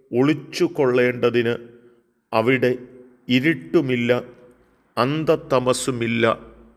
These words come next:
എന്നുള്ള വചനമാണ്. ദൈവത്തിൻ്റെ സന്നിധിയിൽ അനീതിയും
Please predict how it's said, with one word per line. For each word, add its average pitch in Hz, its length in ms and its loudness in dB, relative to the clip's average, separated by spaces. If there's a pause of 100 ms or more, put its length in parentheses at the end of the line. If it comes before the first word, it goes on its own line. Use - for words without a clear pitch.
(260)
എന്നുള്ള 113 500 2 (800)
വചനമാണ്. 95 720 0 (1300)
ദൈവത്തിൻ്റെ 160 840 2
സന്നിധിയിൽ 123 680 0 (800)
അനീതിയും 139 800 0